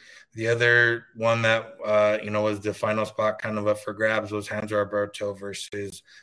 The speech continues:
Miguel Vargas. Miguel Vargas ended up making it onto the roster.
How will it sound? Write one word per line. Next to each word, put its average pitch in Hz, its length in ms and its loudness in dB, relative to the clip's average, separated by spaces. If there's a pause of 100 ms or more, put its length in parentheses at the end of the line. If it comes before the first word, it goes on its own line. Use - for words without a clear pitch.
Miguel 101 220 -2
Vargas. 131 520 6
Miguel 107 300 4
Vargas 107 540 2
ended 107 240 -2
up 104 160 2
making 104 360 -12
it 107 220 -6
onto 101 300 -14
the 101 60 -14
roster. 123 680 0